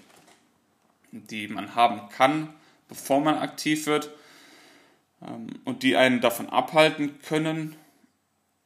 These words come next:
aktiv zu werden, weil man vielleicht schlechte Erfahrungen gemacht hat,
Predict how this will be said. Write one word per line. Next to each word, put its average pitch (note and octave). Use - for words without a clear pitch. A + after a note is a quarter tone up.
aktiv -
zu A2
werden, D3+
weil B2
man A#2+
vielleicht A2
schlechte A#2
Erfahrungen C#3+
gemacht B2
hat, B2